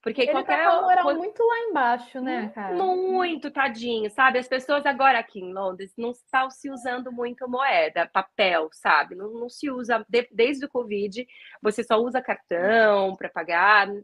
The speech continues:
Speaker 1: quase não usa mais dinheiro. Faz muito tempo que eu não vejo um papel, sabe, em dinheiro. E aí eu tava brincando com o pessoal, gente, mas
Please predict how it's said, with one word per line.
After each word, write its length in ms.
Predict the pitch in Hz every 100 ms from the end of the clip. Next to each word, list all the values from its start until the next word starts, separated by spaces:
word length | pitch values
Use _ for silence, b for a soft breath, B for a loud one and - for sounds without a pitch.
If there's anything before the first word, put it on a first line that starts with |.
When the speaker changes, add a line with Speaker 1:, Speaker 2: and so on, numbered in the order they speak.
| _
Speaker 1:
quase 220 | 277 294
não 140 | 320 302
usa 160 | 285
mais 200 | 269 262
dinheiro. 380 | 254 226 175 165
Faz 200 | - 247
muito 300 | 294 339 403 _
tempo 280 | 277 285 -
que 80 | 302
eu 60 |
não 140 | 277 240
vejo 280 | 208 226
um 60 | 247
papel, 640 | 269 262 - 170 180 - _ _ _
sabe, 360 | _ 208 185 -
em 100 | 185
dinheiro. 380 | 180 165 143 - b b b b _ -
E 80 |
aí 400 | 311 330 269 269
eu 80 | 277
tava 280 | 285 254 277
brincando 720 | 226 233 269 285 330 269 247
com 40 | 214
o 40 |
pessoal, 360 | 220 220 208 220
gente, 420 | 208 320 349 -
mas 200 | - 277